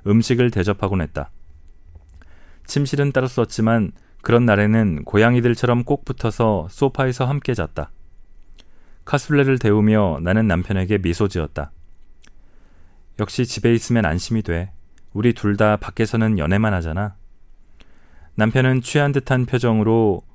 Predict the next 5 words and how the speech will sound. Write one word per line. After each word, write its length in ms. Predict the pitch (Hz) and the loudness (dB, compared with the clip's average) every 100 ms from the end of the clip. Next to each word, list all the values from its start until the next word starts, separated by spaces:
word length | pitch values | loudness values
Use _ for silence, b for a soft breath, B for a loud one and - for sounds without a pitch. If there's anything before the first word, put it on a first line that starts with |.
| - | -12
고개를 360 | - 104 117 113 | -2 2 2 2
끄덕였다. 600 | 117 107 82 - 73 - - - - - | -2 -2 -4 -6 -12 -14 -20 -20 -20 -8
그러게. 500 | 110 101 87 80 107 - - - - - - b b b b b b - | -4 -2 -2 -4 -8 -18 -20 -20 -20 -20 -20 b b b b b b -4
누가 220 | 107 131 | 2 2
그러는데 680 | 120 113 107 107 120 98 | 4 4 4 4 2 2